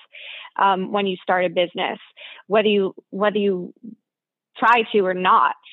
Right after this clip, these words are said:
it's going to show you, um, about yourself, because you are getting this, this feedback, um, from, from putting things out there. Um, I think, you know, one of the main, main lessons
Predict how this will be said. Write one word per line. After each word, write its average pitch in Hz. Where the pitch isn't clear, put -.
it's 190
going 240
to 214
show 202
you, 196
um, 196
about 185
yourself, 180
because 190
you 202
are 214
getting 202
this, 185
this 190
feedback, 180
um, 185
from, 190
from 196
putting 196
things 185
out 180
there. 175
Um, 196
I 214
think, 226
you 220
know, 220
one 214
of 220
the 226
main, 214
main 220
lessons 214